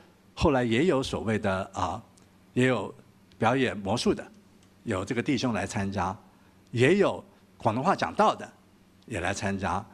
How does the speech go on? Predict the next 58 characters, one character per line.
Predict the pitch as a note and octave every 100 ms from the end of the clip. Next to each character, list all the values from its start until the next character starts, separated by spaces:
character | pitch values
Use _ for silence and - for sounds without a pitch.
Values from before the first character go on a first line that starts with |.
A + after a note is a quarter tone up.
| - _
也 | A#2+ B2+ A3
有 | D#3+ G2+ - _ _ _
我 | -
们 | G2+ A#2
这 | C3 C#3+
个 | B2+
乐 | G#3 D#3+
器 | - A3
演 | G#2 D#2
奏 | D#3 G#2
的， | - - - _ _ _ _
等 | - E3
等 | D#3
等 | G#2+ A2+
等， | A#2+ - -
在， | C#3 G#2+ -
尤 | A2
其 | G#2+
在 | B2
老 | G2+
人 | F2+
院 | A2 C3+
里 | F#2
面。 | E2+ G2 D#2 - - _ _ _ - - - _ -
那 |
其 | D3 E3
实 | A#3
我 | G3
很 | B2
惭 | - A#2
愧， | G3
我， | A#2+ G2+
我， | C3 F2+
我 | -
广 | -
东 | A2+
话 | D#3+
不 | C#3+
行， | D#3+ - F#2
所 | - G3
以 |
我 | A3
不 | F#3
知 | B3+
道 | G#3+
那 | A3
边， | A3
我 | G3
也 |
不 | F3
知 | F3
道 |
做 | D3 F3+
什 | G#2+ G2
么， | G#2+
对 | G#2+
不 | F#2+
对？ | G#2